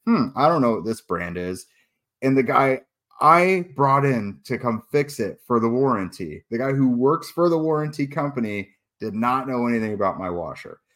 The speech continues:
So the fact that it is broken again, and that I would rather resolve the problem by going and dropping a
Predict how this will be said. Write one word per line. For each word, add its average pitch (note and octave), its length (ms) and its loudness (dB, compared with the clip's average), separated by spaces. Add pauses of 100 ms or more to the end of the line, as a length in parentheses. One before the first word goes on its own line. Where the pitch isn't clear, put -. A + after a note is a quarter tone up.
(260)
So G#2 400 -6 (340)
the B2 100 -2
fact C3+ 340 -4
that D3 100 4
it C#3 100 6
is B2 180 2
broken A2+ 440 -2
again, C#3+ 460 0 (960)
and A2 200 -2
that G#2 260 0
I A2 80 -4
would G#2 160 -2
rather G#2 380 0
resolve G2 400 -6
the G2 80 -6
problem G2 420 -4
by F#2+ 200 0
going G2 340 -2
and F2+ 100 -4
dropping F#2+ 580 -2 (680)
a F#2+ 80 -10